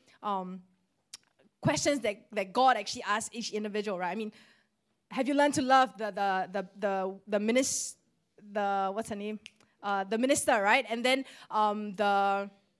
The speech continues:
eleven-year-old, and then the crippled wo-, um, the woman who was actually biting saints. And when I, when I hear this, I don't know about you, but it sets my gaze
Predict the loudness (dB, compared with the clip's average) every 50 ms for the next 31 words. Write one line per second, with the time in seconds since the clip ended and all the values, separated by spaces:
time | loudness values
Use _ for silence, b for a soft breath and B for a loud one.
0 | _ _ _ _ _ _ -20 -16 _ -2 2 2 4 4 4 2 2 2 2 2
1 | 0 0 0 0 0 -2 -4 -10 -6 -4 -4 -4 -6 -8 -6 -4 -4 -4 -6 -8
2 | -8 -10 -8 -8 -8 -8 -8 -8 -10 -12 -12 -10 -10 -10 -10 -12 -14 -20 _ _
3 | _ _ _ _ _ _ -6 -2 0 2 2 2 2 0 -2 -2 -2 -2 -2 -2
4 | -4 -4 -4 -4 -4 -2 -2 -2 -2 -2 -4 -6 -6 -4 -4 -4 -4 -6 -8 -12
5 | B B B B B B B B B 2 4 4 2 0 -2 0 2 4 4 6
6 | 4 2 2 0 -2 -2 0 2 2 2 2 0 -4 -8 -14 _ _ -18 -10 -4
7 | 2 4 4 4 4 2 0 -2 0 0 -2 -2 -4 -6 -6 -8 B B B B
8 | 2 2 4 4 4 4 4 2 2 2 2 0 2 4 4 4 4 2 -4 -8
9 | -4 -2 -2 0 4 4 4 4 4 -2 -4 -2 -2 -2 -2 -2 -4 -4 -2 0
10 | 0 0 0 0